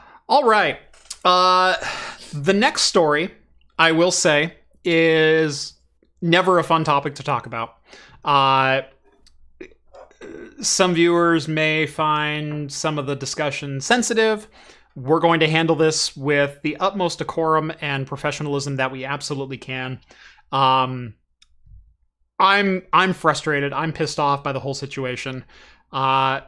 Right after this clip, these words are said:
but just know that it's, if I crack a joke, it's not aimed at anyone other than maybe Activision Blizzard. Uh, and, uh,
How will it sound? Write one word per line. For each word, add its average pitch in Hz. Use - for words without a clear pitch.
but 160
just 143
know 147
that 135
it's, -
if 202
I 190
crack 175
a 156
joke, 147
it's 151
not 147
aimed 156
at 160
anyone 151
other 151
than 139
maybe 135
Activision 135
Blizzard. 127
Uh, 127
and, 139
uh, 123